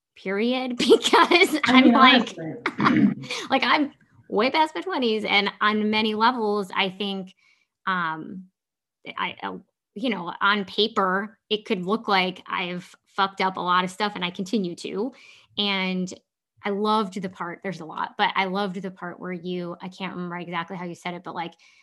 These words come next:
Speaker 1: when you start to step into being who you actually like yourself to be,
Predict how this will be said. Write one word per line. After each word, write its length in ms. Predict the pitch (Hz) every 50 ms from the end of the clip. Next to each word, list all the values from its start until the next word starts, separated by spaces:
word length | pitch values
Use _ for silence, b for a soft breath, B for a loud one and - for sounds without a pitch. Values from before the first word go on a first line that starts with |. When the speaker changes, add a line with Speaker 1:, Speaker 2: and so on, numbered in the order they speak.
| b b b _ _
Speaker 1:
when 220 | - 202 214 208 202
you 80 | 196
start 340 | 190 - - 220 208 208 208
to 80 | - 220
step 260 | - - 208 196 190 -
into 280 | 196 190 185 185 196
being 500 | 180 165 - 196 190 190 196 196 202 202
who 320 | 180 185 - - 208 196 196
you 380 | 175 156 185 185 208 233 240
actually 520 | - - 214 208 - - 208 196 190 185 180
like 440 | 175 151 160 180 220 277 - - - - - _
yourself 460 | 226 233 240 240 240 254 254 277 -
to 80 | - 262
be, 280 | 247 277 285 302 320